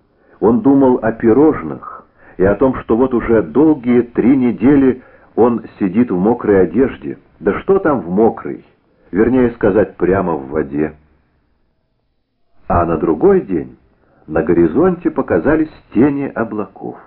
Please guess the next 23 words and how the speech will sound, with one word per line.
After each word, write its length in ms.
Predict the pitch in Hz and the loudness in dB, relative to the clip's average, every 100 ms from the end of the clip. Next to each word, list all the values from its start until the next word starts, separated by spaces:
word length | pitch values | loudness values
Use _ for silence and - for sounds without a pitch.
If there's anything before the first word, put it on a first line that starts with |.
| - _ _ _ _ _ _ _ _ _ _ 82 | -20 _ _ _ _ _ _ _ _ _ _ -2
Линдеманн 640 | 90 165 156 156 151 127 | 2 2 4 2 2 2
не 100 | 120 | 2
мог 240 | 135 160 - | 2 0 -2
сдержать 520 | 120 113 139 143 - | -2 0 0 -2 -2
радостного 640 | - 127 135 - - 110 113 | -4 -2 -2 -6 -8 -6 -4
крика 400 | 113 104 - 80 | -2 -2 -2 -4
«Ура!», 640 | 90 104 131 120 71 - - - - | -2 -2 0 0 -2 -8 -20 -16 -6
и 100 | 82 | -6
в 60 | - | -2
самом 380 | 160 170 156 110 | 0 0 0 0
деле 240 | 107 104 85 | 0 2 2
на 140 | 90 - | -2 -2
следующий 520 | 131 131 117 - 87 | -2 0 -4 -6 -2
день, 260 | 104 156 123 | 0 0 0
тридцатого 580 | 95 - 143 - 80 | -6 -2 -2 -2 -4
декабря, 560 | 76 78 92 160 165 - - - | -4 -2 0 2 0 -2 -18 -2
то 120 | 104 | 2
есть 240 | 92 - 95 | 2 0 -6
на 140 | 95 - | -6 0
семьдесят 420 | 151 135 120 120 | 0 0 -6 -10
второй 360 | - 98 104 95 | -6 0 2 2
день 240 | 92 85 | 2 0
путешествия, 840 | - - - 156 185 - 156 156 | -2 -14 -4 -2 -2 -2 0 0